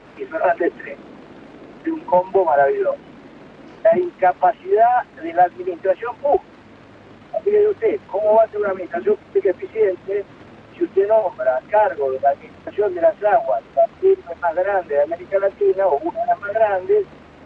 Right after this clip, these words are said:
a la señora, el señor que es el jefe de gabinete, ministro de Economía? Por las razones de la señora, no porque es una experta en agua. Eso solamente, bueno, por supuesto, también le puedo decir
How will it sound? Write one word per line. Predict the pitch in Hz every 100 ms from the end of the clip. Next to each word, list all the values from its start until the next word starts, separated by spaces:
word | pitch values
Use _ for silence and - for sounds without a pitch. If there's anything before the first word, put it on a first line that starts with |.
| - - -
a | 170
la | 170
señora, | 180 180 220 277
el | 214 170 156 - -
señor | 196 196 190 240 - - -
que |
es | 156 -
el | 156
jefe | 139 135 - - 135
de | 127
gabinete, | 131 180 269 - - - - - - - -
ministro | 440 - 330
de |
Economía? | 302 349 523 480 - - - - - - - -
Por | 151
las | 147 139
razones | 135 214 554 440
de | -
la | 226 -
señora, | - 262 101 - -
no | - 277
porque | - - 147
es |
una | 151 151
experta | 131 135 135 -
en | 147
agua. | 131 120 110 107 - - - - - - - - -
Eso | - 427 277 269 320 -
solamente, | 403 427 381 - - 453 339
bueno, | 220 - 214 -
por | -
supuesto, | - - 180 - 127 110
también | - 175
le | 175
puedo | 165 160
decir | 156 - 392